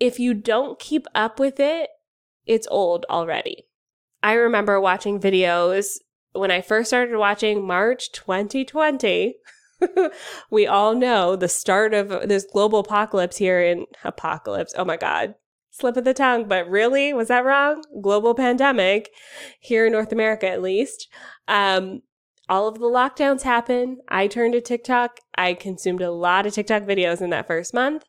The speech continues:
I've kept up with the habit a little bit, um, especially since now I'm studying it for, for work. There are trends that were on trend back in March twenty twenty that just a year later don't make any sense and feel ancient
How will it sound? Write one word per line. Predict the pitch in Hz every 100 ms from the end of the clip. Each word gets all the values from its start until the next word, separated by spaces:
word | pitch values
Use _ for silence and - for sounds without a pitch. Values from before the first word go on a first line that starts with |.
| - - - -
I've | 185 180
kept | 233 226 254
up | 254
with | 240
the | 226
habit | 208 208 208
a | 196
little | 190 190
bit, | 190 185 180 -
um, | 180 175 175 175
especially | - 240 233 214
since | 196 190 190
now | 180 165
I'm | 170
studying | - 180 180 175
it | -
for, | 170 175 -
for | 185 170
work. | 214 370 - _ _ _ - _
There | 233 269
are | 285 320
trends | 320 - 247 240 269 302 302
that | - 214 190
were | 196 196 185 175 180 196 _ _ _
on | 214 208 208 214 226 226 226 _ _
trend | - 214 240 339 359 - _
back | 220 214 214
in | 214 208 202 190
March | 196 254 -
twenty | - 247 254
twenty | 254 240 277 320
that | 240 185 - 202
just | 220 220
a | 233
year | 208 196
later | 190 190 190 240 285 320 _ _ _ _ 202
don't | 214 214 214
make | 202 202 - -
any | 196 190
sense | 190 208 247 214
and | 190
feel | 196 196 -
ancient | 190 196 175 - 190 -